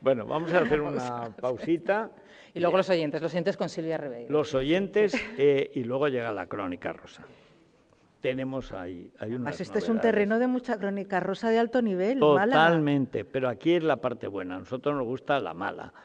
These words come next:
Speaker 1: o sea, los
Speaker 3: <laughs>
Speaker 1: fantasmas, eh, eso no es.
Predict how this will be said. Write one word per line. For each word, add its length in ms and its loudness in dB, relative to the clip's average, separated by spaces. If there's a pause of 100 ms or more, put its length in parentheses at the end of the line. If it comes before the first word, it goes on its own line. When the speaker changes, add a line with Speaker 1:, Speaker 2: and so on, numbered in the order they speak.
(120)
Speaker 1:
o 40 -6
sea, 120 -4
los 180 -6
Speaker 3:
<laughs> 20 -20
Speaker 1:
fantasmas, 1160 -8 (280)
eh, 440 -4
eso 240 -12
no 260 -14
es. 480 -10